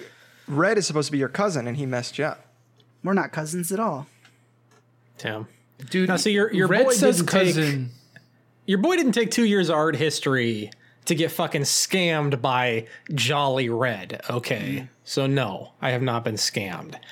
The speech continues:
Speaker 3: I nailed my Japanese woodblock print purchase.
Speaker 2: Wow.
Speaker 1: Damn. So you only bought one piece of art so far?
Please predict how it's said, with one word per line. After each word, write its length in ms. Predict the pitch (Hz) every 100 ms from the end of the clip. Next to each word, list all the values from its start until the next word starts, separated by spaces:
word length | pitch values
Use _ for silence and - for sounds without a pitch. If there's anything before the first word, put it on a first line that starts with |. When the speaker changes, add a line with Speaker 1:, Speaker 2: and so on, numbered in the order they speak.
| -
Speaker 3:
I 100 | 131
nailed 560 | 131 131 147 143 127 123
my 300 | 127 120 113 - -
Japanese 560 | - 147 143 143 135 117
woodblock 720 | 123 147 131 135 120 - -
print 480 | - 170 131 - - - _ - -
purchase. 680 | - 196 - 101 - - - - _ - _
Speaker 2:
Wow. 240 | 139 123 147 _ _ _
Speaker 1:
Damn. 400 | 117 117 - 117 - - _ - _ - _ _ - _ _ -
So 100 | 170
you 80 | 151
only 200 | 156 147
bought 200 | 151 135
one 160 | 139
piece 180 | 143 127
of 60 | -
art 220 | 127 -
so 160 | 139
far? 300 | 127 143 160